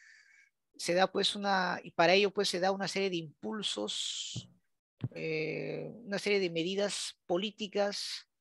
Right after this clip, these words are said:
eh, y económicas, inspiradas, obviamente, en los países industrializados de, de, de Europa, ¿no?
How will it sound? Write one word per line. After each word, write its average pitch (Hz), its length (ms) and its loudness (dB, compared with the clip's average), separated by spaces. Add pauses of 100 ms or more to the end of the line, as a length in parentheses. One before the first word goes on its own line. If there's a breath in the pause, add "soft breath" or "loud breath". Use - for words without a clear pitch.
(680)
eh, 139 220 -12
y 160 80 -2
económicas, 196 880 -2 (520)
inspiradas, 214 720 4
obviamente, 190 720 -4 (480)
en 170 140 -6
los 151 160 -6
países 160 680 -2
industrializados 160 680 -4
de, 156 200 -8
de, 147 180 -2
de 151 220 -4
Europa, 240 440 2 (500)
¿no? - 200 -20